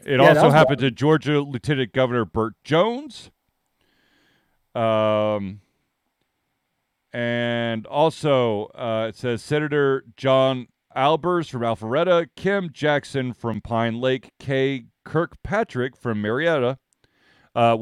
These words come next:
Speaker 1: were also s-, swat targets. So somebody basically was just going after all the politicians.
Speaker 2: Hmm.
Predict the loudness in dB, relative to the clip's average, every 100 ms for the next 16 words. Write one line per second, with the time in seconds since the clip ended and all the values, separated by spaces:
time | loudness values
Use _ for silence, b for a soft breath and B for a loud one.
0 | 0 4 4 2 -2 -4 -6 -14 _ _
1 | _ -20 -20 -20 -4 -2 -2 -4 -6 -6
2 | -12 -20 _ _ -6 -6 -2 -2 -2 -2
3 | -2 -6 -14 -20 _ _ b b b -20
4 | -20 _ _ _ _ _ _ -2 -2 -2
5 | -4 -4 -4 -6 -2 -2 0 0 0 0
6 | -2 -2 -10 -12 -16 _ _ _ _ _
7 | _ _ _ _ _ _ 0 4 4